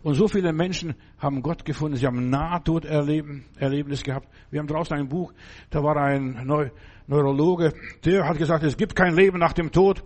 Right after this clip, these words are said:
bis er selbst eine Nahtoderfahrung gehabt hat. Und jetzt predigt er nur noch diese Erlebnisse. Verstehst du? Nahtoderlebnis ist sogar ein Bestseller von Spiegel.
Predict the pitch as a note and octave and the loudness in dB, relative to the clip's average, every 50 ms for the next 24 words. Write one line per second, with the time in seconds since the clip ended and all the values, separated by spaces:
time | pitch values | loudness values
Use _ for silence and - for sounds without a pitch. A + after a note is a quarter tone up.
0 | - - - - - - D3+ B2+ C#3 B2+ A2+ E3+ F3 - - D3 C#3+ C3+ C3 C3 | -18 -18 -20 -20 -6 -2 0 2 2 2 2 0 0 0 -2 0 0 0 0 -2
1 | C#3 C#3+ D#3 D3 D3 D3 C#3+ D3 C#3 B2+ - C#3 C3+ C3+ C3+ C3 B2+ B2 A#2+ B2 | -2 -2 -2 -2 -2 -2 -2 0 -2 -2 -2 -2 -4 -2 -2 -2 -2 -2 -2 -2
2 | A#2 - - - - - - C#3+ B2 C3+ B2+ - - - D3 E3 E3 D#3 C3+ - | -4 -4 -6 -14 -20 -12 -6 -2 0 0 0 0 2 4 6 6 6 4 2 2
3 | D3 C3+ C#3 D#3+ G3 G3 E3 C3 - - - - - - - - - - C3+ A#2 | 2 2 2 0 -2 0 -2 -2 -2 -6 -16 -20 -20 -20 -20 -10 -6 -4 0 2
4 | D3 - A#2 B2 B2 B2 C3+ D3 D3 C#3 C#3 A#2 A#2+ C3 - B2+ G#2+ - C3 C#3+ | 2 2 2 2 0 2 0 0 -2 -2 -4 -4 -4 -2 -4 -4 -4 -4 -6 -6
5 | C3+ - D#3 D3 C3 G#2+ - - - A#2 C3 C3+ - C#3+ C#3+ C3+ B2+ B2+ B2+ C3+ | -6 -4 -6 -6 -6 -8 -12 -14 -12 -10 -8 -8 -6 -6 -6 -4 -4 -4 -4 -4
6 | C#3 C3 B2+ - - - - - - - - C3+ B2+ A#2 C3+ A#2 B2+ C3+ C3 A#2+ | -4 -6 -8 -10 -12 -16 -20 -20 -20 -10 -6 -4 -2 0 0 0 0 0 0 -2
7 | - - - - - - - - D3 - - D#3+ C3+ - - - - D3 C#3+ C#3+ | -4 -10 -20 -20 -20 -20 -10 -8 -4 0 0 0 0 0 0 0 2 2 4 2
8 | B2+ A#2 - C3+ C3+ C3 B2+ B2 A#2+ A#2+ A2+ A2 - - - - - - - - | 0 0 0 2 4 4 4 4 2 -2 -6 -8 -10 -14 -16 -18 -18 -16 -16 -4
9 | - - D3+ E3 E3 D3 C#3+ C3 | 0 2 2 2 2 -2 -4 -6